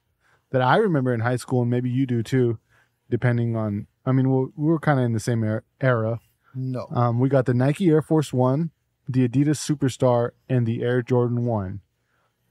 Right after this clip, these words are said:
Speaker 1: So I tried to make this one difficult 'cause that's, like, everybody's, those are all, like,
Speaker 2: Yeah.
Speaker 1: everybody's favorite shoes.
Speaker 2: Mm-hmm.
Speaker 1: So this was, this was kinda fun. So, uh, yeah, it was supposed to be kind of like a, a difficult one,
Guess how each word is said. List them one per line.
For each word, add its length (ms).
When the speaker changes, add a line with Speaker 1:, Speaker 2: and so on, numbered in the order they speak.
Speaker 1:
So 600
I 80
tried 200
to 40
make 200
this 140
one 160
difficult 540
'cause 160
that's, 160
like, 120
everybody's, 600
those 220
are 80
all, 240
like, 140
Speaker 2:
Yeah. 80
Speaker 1:
everybody's 300
favorite 220
shoes. 440
Speaker 2:
Mm-hmm. 120
Speaker 1:
So 140
this 100
was, 220
this 200
was 100
kinda 240
fun. 300
So, 300
uh, 260
yeah, 180
it 80
was 120
supposed 220
to 60
be 300
kind 220
of 80
like 180
a, 180
a 100
difficult 460
one, 320